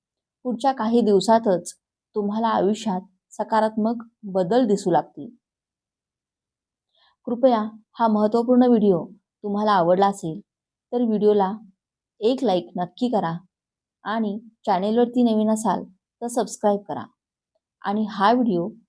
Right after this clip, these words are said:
इतरांबरोबर जास्तीत जास्त शेअर करा. कमेंटमध्ये नक्की लिहा, "जय माता दुर्गा देवी"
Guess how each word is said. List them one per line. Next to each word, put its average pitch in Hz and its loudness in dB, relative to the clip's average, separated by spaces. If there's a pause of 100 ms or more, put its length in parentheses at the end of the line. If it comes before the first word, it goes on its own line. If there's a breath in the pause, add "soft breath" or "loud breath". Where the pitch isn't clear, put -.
(240)
इतरांबरोबर 226 0 (400)
जास्तीत 196 -2
जास्त 185 2 (240)
शेअर 202 2
करा. 165 -12 (760)
कमेंटमध्ये 233 0
नक्की 226 0
लिहा, 175 0 (560)
"जय 208 0
माता 208 0
दुर्गा 190 4
देवी" 170 2